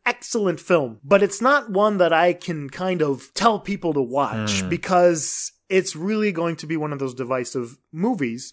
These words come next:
Speaker 1: Although I really, really, really enjoy it, and I think it's one of the best films to come out this year,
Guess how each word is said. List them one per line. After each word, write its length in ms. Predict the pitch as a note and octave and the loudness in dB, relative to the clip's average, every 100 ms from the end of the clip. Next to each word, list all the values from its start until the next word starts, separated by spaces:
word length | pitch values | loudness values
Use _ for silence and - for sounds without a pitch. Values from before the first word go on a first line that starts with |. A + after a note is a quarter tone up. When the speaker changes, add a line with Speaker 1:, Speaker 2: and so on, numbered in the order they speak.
| - - | -6 4
Speaker 1:
Although 280 | F#3+ G3 | 4 6
I 60 | G3+ | 6
really, 540 | E3+ D3 F3+ A3 A3 | 4 2 0 0 0
really, 460 | F#3+ D3 F#3+ F#3 F3 | -2 -2 -2 -2 -4
really 340 | C#3+ E3+ E3+ | -4 -2 0
enjoy 360 | D3+ C3+ C3+ C3+ | -2 -4 -2 -2
it, 140 | B2 | -2
and 80 | C#3 | -4
I 60 | C3 | -6
think 180 | C#3+ C#3 | -4 -8
it's 120 | C3+ | -6
one 80 | C#3+ | -8
of 80 | |
the 40 | C3+ | -4
best 200 | C3 - | -6 -6
films 180 | C#3 C3+ | -10 -10
to 60 | |
come 160 | C3+ C3+ | -12 -8
out 160 | B2+ - | -8 -6
this 220 | C3 - | -8 -4
year, 340 | A#3 E3+ C#3 | 0 0 0